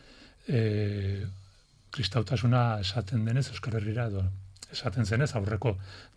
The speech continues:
datuetan oinarrituaz, beranduago etorri omen zen Euskal Herrira edo gauzatu zen Euskal Herrian.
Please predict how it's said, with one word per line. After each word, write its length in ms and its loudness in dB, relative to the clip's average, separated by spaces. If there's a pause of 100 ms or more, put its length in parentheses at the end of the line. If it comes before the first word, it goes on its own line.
datuetan 460 0
oinarrituaz, 560 0 (640)
beranduago 500 2
etorri 240 2
omen 240 2
zen 160 2
Euskal 320 0
Herrira 240 2
edo 460 0
gauzatu 400 -2
zen 180 -2
Euskal 320 -2
Herrian. 260 0